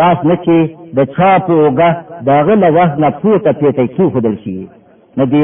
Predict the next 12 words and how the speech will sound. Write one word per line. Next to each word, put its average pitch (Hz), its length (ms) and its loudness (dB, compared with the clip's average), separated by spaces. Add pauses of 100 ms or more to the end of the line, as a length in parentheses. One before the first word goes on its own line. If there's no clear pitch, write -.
(140)
مور 208 220 4 (100)
ته 185 100 4
له 165 120 2
دې 170 200 0 (120)
امله 175 240 2 (200)
آزار 151 400 2
ورسول 175 500 2
شي 160 160 -6
چې 160 120 2 (600)
معصوم 147 460 2
د 185 60 0
هغې 160 360 2